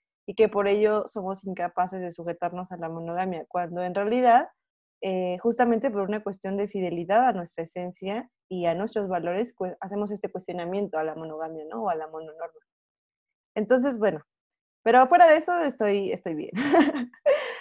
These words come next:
Entonces, vamos a esclarecer algunas cosillas con respecto a la monogamia,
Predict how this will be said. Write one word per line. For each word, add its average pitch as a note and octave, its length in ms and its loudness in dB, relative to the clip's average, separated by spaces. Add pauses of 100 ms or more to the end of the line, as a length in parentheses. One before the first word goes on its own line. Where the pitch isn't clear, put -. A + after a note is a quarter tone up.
(260)
Entonces, D4+ 540 2
vamos E4+ 340 0
a E4+ 180 -2
esclarecer G#3+ 800 -2
algunas G3+ 560 -2
cosillas G#3 760 -2
con F#3 180 -8
respecto F#3+ 720 -4
a F#3+ 100 -2
la F3 160 -4
monogamia, G3 800 -2